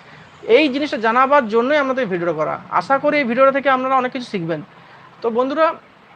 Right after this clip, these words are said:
দেখুন, আপনার বাড়িতে যদি লোড থাকে তিন কিলোওয়াট, কথাকে বলছি আপনার বাড়িতে এসি চলছে, এসি চলছে, লাইট জ্বলছে, পাখা চলছে, ইনভার্টার রয়েছে, ফ্রিজ আছে,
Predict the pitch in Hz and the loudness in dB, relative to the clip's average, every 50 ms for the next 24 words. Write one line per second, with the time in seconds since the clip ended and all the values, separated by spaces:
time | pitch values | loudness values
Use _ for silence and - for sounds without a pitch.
0 | - - - - - - 180 240 262 311 302 262 233 254 294 294 240 226 214 240 | -20 -20 -20 -20 -10 -2 0 0 2 2 2 2 2 4 2 2 2 2 2 2
1 | 233 277 226 269 240 262 247 208 220 220 208 214 202 170 165 147 147 - 208 208 | 0 -2 -6 -6 -6 0 2 2 2 4 2 0 -2 -2 -2 -6 -8 -8 -6 -6
2 | 208 190 - 202 185 170 151 147 151 160 - - - - - - - - - - | -6 -4 -4 -2 -2 0 0 -2 -2 -6 -12 -20 -20 -20 -20 -20 -20 -20 -20 -20
3 | - - - - - - 190 208 214 214 240 233 233 226 233 214 220 226 214 220 | -20 -20 -20 -16 -6 -4 -2 -2 0 0 0 0 0 0 0 -2 0 -2 -2 -2
4 | 214 226 196 185 - 226 190 202 175 156 135 - - - - - - - - - | -2 -2 -2 -2 -4 -6 -4 -4 -4 -6 -6 -10 -16 -20 -20 -20 -20 -20 -20 -20
5 | - - - _ _ _ - - - - - - - - - - - - - - | -20 -20 -20 _ _ _ -20 -20 -20 -20 -20 -20 -20 -20 -20 -20 -20 -20 -20 -20
6 | - - - - - - - - - - - - - - 196 190 233 202 233 226 | -20 -20 -20 -20 -20 -20 -20 -20 -20 -20 -20 -10 -6 -4 -4 -4 -4 0 2 2
7 | 220 220 196 220 214 202 185 180 180 208 208 202 196 214 208 202 196 202 190 - | 2 2 2 0 0 0 2 2 2 2 2 0 0 -2 -2 -2 -4 -6 -2 0
8 | 185 175 - 220 208 208 208 196 196 190 208 202 190 170 180 180 180 190 185 202 | 0 0 0 0 -2 -2 -2 -4 -4 -2 -2 -2 -2 -2 -2 0 0 2 2 0
9 | 190 185 190 196 190 180 170 196 190 175 - - 220 226 233 190 190 180 165 156 | 0 0 -2 -2 -2 -2 -4 -6 -6 -6 -6 -6 -4 -4 -2 -2 0 -2 -2 -2
10 | - - 190 190 185 | -4 -6 -6 -6 -6